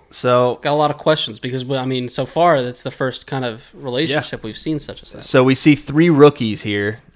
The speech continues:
Speaker 1: um, who will be taking care of the search and rescue. Himio is the name of one, and that is an eye patch person. I don't know if it's a girl or a guy, but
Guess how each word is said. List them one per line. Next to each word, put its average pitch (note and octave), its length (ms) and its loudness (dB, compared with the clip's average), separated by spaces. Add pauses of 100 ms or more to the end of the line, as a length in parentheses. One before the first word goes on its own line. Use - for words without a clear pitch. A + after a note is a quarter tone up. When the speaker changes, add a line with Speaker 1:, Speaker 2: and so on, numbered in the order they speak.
Speaker 1:
um, G#2 300 -8
who A#2+ 80 -4
will A#2 80 -2
be A2+ 160 -4
taking A#2+ 340 -4
care A#2 220 0
of G#2+ 60 -2
the G#2+ 80 -6
search A2+ 340 -2
and G#2 100 -8
rescue. G#2 580 -6 (880)
Himio B2+ 560 2
is G2 100 -8
the G#2+ 100 -6
name G2+ 240 -8
of G2 100 -14
one, G2+ 340 -6
and G2+ 200 -8
that A2+ 140 -2
is A#2 120 -4
an G#2+ 80 -8
eye A#2 220 -4
patch - 340 -10
person. C#2+ 400 -12 (480)
I - 80 -8
don't A2 140 -4
know A2 80 -4
if G#2+ 100 -8
it's G#2+ 120 -10
a G#2 40 -10
girl A2+ 260 -2
or A2 140 0
a G#2 60 -4
guy, A2+ 420 0 (320)
but G#2 460 -8